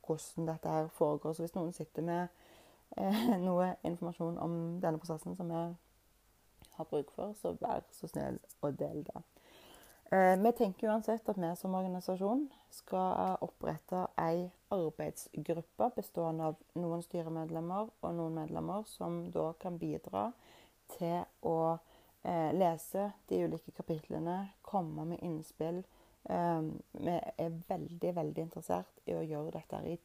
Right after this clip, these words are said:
tett, tett, tett samarbeid med våre medlemmer.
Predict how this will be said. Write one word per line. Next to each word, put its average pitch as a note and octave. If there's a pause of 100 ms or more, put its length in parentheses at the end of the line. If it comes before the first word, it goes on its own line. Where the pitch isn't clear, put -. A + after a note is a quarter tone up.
(140)
tett, G3+
tett, F3
tett -
samarbeid E3
med D#3 (180)
våre D3+
medlemmer. D3